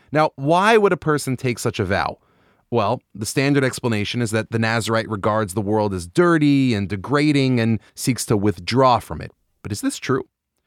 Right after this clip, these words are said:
That actually seems pretty hard to square with biblical history. After all, some of the most important and influential political leaders in the Bible were Nazarites. Think major figures like Samuel and Samson. The book of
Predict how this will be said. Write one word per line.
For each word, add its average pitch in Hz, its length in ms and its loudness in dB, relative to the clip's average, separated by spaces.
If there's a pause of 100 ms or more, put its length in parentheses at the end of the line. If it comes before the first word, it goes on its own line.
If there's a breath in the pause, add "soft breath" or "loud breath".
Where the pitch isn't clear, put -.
(400)
That 165 100 -2
actually 196 320 0
seems 160 260 0
pretty 156 260 0
hard 135 500 0
to 143 60 -6
square 131 460 0
with 120 240 2
biblical 117 380 -2
history. 117 420 -2
After 131 340 -2
all, 208 200 0
some 123 200 -2
of 117 40 0
the 117 80 2
most 120 240 0
important 139 640 -2
and 117 120 -4
influential 120 760 0 (300 soft breath)
political 160 440 2
leaders 98 340 -4
in 107 80 0
the 101 60 0
Bible 92 420 -2
were 90 360 -4 (280)
Nazarites. - 640 -4 (360 soft breath)
Think 233 240 0
major 180 480 2
figures 143 480 0
like 113 180 -8
Samuel 135 840 0
and 113 140 -6
Samson. 135 680 -4 (360 soft breath)
The 143 80 0
book 143 100 -2
of 151 120 0